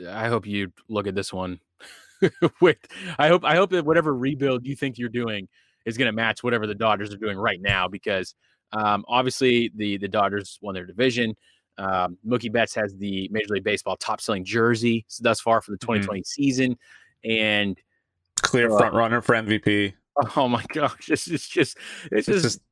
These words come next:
Speaker 1: this is the hits that keep on coming, and I am just, I'm just not a fan.
Speaker 2: No, I mean, the playoff picture is starting to unfold. We're getting our first look at what the first round might look at. There's still, uh,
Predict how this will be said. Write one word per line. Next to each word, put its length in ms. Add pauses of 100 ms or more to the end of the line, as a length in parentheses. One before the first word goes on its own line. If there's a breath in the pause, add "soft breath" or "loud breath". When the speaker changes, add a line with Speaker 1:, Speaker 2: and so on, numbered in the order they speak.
(140)
Speaker 1:
this 280
is 100
the 100
hits 260
that 140
keep 200
on 160
coming, 280
and 140
I 120
am 120
just, 220 (140)
I'm 140
just 140
not 160
a 60
fan. 480 (720)
Speaker 2:
No, 440
I 80
mean, 220
the 120
playoff 360
picture 280
is 140
starting 300
to 80
unfold. 380
We're 80
getting 200
our 100
first 300
look 220
at 100
what 140
the 60
first 260
round 180
might 160
look 180
at. 220 (320 soft breath)
There's 160
still, 300
uh, 180